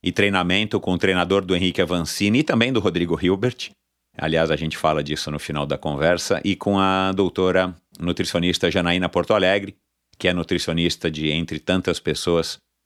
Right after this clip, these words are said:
da Pamela de Oliveira, triatleta olímpica, que já passou por aqui duas vezes,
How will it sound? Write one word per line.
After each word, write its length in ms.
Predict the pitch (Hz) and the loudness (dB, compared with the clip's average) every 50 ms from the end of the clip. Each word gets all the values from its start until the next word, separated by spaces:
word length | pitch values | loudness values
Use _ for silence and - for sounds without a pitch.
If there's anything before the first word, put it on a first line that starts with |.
| _ _ | _ _
da 140 | - 82 82 | -2 0 0
Pamela 380 | 78 - - 87 85 85 80 80 | 2 2 0 0 2 2 0 0
de 100 | 78 82 | 0 0
Oliveira, 480 | 80 76 76 73 85 90 104 107 87 | 0 0 0 2 2 2 4 2 0
triatleta 600 | - - 76 78 73 - 80 78 78 73 - 73 73 | -2 -2 -4 -4 -4 -2 -2 -2 -2 -2 -2 -2 -2
olímpica, 560 | 76 76 73 80 87 85 - - 78 - 80 | -2 0 0 -2 -2 -2 -4 -6 -6 -6 -6
que 160 | - - 85 | -4 -2 0
já 140 | 82 95 92 | 2 2 2
passou 280 | - 90 82 - - 85 | 2 0 -2 -2 -2 -4
por 160 | - 85 78 | -4 -4 -4
aqui 160 | 80 - - | -4 -2 -4
duas 300 | 85 87 120 135 110 - | -2 2 2 2 2 2
vezes, 580 | - 92 98 113 104 92 82 - - - - | 0 0 2 2 0 -2 -6 -8 -10 -14 -16